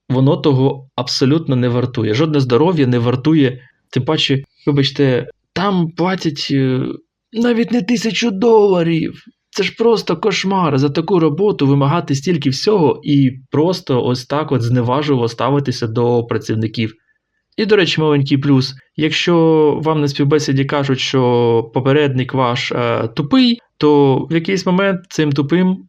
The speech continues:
станете ви, якщо погодитеся піти туди працювати. Тобто розумійте, що те, що кажуть про ваших попередників, трохи згодом казатимуть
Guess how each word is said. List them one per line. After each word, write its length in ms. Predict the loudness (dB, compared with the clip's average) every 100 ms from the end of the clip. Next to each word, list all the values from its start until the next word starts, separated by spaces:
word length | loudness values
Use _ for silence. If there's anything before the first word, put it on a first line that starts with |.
| -16
станете 440 | -4 0 0 0
ви, 180 | 2 2
якщо 340 | 0 -2 -4 -2
погодитеся 600 | 0 0 0 -2 -2 -4
піти 260 | -4 -4
туди 260 | -4 -2 -2
працювати. 600 | -2 -4 -2 -4 -4 -6
Тобто 420 | -6 -2 0 2
розумійте, 580 | 2 4 2 2 0 -2
що 200 | -4 -6
те, 220 | -2 -2
що 180 | -2 -4
кажуть 360 | -4 -2 -4 -4
про 140 | -2
ваших 340 | -2 -4 -10 -4
попередників, 1120 | -2 0 -2 -6 -4 -2 0 0 0 2 0 -2 _ _ _ -2
трохи 460 | 2 2 0 -6
згодом 560 | -2 0 2 2 0 0 _ _
казатимуть 720 | -6 -2 -2 0 -2 -2 -6